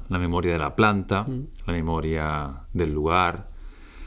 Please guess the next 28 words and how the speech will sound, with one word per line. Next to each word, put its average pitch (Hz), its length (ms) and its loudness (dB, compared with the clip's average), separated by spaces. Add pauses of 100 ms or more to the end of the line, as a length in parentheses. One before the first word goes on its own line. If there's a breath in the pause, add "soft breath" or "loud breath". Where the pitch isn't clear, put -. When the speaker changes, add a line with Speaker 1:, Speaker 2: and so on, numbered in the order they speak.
(880 loud breath)
Speaker 1:
quizás 113 580 4
no 107 280 4
te 113 120 6
he 107 60 12
hablado 101 440 10
de 95 160 4
lo 85 200 0
que 76 420 2 (680)
el 85 220 10
episodio 92 720 6
que, 69 760 0
del 95 320 -2
que - 80 -2
estoy 92 200 6
hablando 87 300 4
de 85 60 6
Boker, 87 380 2
pues, - 520 -6 (200)
menciono, 101 680 2
pues, 117 240 -2
Speaker 2:
Mm. 113 60 -2
Speaker 1:
hablo 92 260 2
claramente 90 680 4
de 80 80 0
una 85 140 2
memoria 82 380 2
ancestral. 76 560 0
Speaker 2:
Mm. - 320 -6